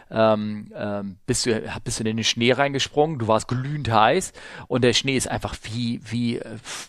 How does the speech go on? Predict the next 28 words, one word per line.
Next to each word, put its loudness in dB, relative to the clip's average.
Puderflocken 2
von -2
dir 2
wieder 4
runtergerutscht, 0
ne, -2
weil 2
er 6
so 2
furztrocken -4
und -4
so -2
kalt 2
war, 4
der 0
konnte 0
gar 2
nicht -4
schmelzen -2
und -8
der -4
konnte 0
auch 4
nicht -2
an -4
die 0
haften. -8
Das, -8